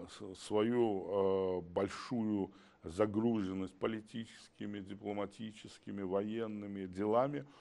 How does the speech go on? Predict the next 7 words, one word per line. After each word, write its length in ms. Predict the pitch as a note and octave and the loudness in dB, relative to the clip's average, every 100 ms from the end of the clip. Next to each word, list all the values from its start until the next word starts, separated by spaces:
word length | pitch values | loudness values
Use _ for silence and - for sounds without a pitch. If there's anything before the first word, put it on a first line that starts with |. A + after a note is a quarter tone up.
| - - | -20 -2
он, 380 | A2 C3+ D3 D#3 | 10 10 10 4
э, 240 | A#2 A2 G2+ | 2 4 4
всё-таки 600 | - B2+ C3 B2 - A#2 - - | 2 -2 -2 -6 -6 -8 -12 -16
находил, 960 | - F#2+ G2+ G#2+ G2 F#2+ G#2+ C3+ C3 B2 - - | -4 -2 2 4 4 2 -4 -2 -2 -6 -12 -10
э, 680 | G2 G2+ G2+ F#2+ G2 F#2+ F#2 | -8 -6 -6 -6 -8 -8 -10
и 240 | A2+ B2 A#2 | -8 -6 -6
возможность, 1160 | F#2+ G2+ E2+ G2 A2+ B2 A2+ A#2 A#2 - - | 2 4 4 0 0 0 -2 -4 -4 -6 -20